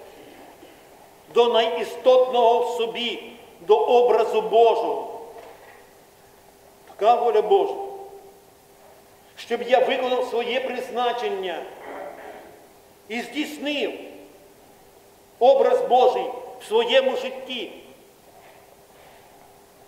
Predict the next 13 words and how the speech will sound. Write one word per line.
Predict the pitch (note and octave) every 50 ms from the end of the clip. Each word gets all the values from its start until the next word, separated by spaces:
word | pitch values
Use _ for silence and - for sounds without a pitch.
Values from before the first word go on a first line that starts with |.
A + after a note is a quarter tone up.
| _ -
Така | - G3 G3 G3+ G#3+ A#3+ C4
воля | C4 C4 B3+ B3 A#3+
Божа. | - G#3 G#3+ G#3 F3+ - - - - - - - - - - -
Щоб | - - B3 A3+ - -
ми | C#4+ D4
були | D4 C4+ C4+ C#4 C4
спасені. | - - - B3+ B3 B3 - B3+ C4+ C4+ C4 C4+ F#3+ F3 - - - - - - - - - - - _ - - - - _ - - - - - - - - _ _ - - - - _ _ - - - - - - - - - - _ - - _ _ - - - _ _ - G#3+ G3 - _ - _ - - - - _ _ _ _ _ _ _ _ _ _ _ _ _ _ _ _ _ -
Але | D#3 F3
виявляється, | F#3+ G3+ G3 F#3+ F#3+ F#3+ F#3+ F#3 F3+ - F#3+ - - D3+ - - - - - - - - - - - - - - _ _ _ _ - - - - - - - - - - - - - - - - - - - - - -
що | - C#3+
дуже | C#3+ F3 A#3 - G3 G3+
багато | G3 F3+ F3+ G3 F#3 F#3+
перешкод | - E3+ E3+ E3+ - - - - F#3 F#3+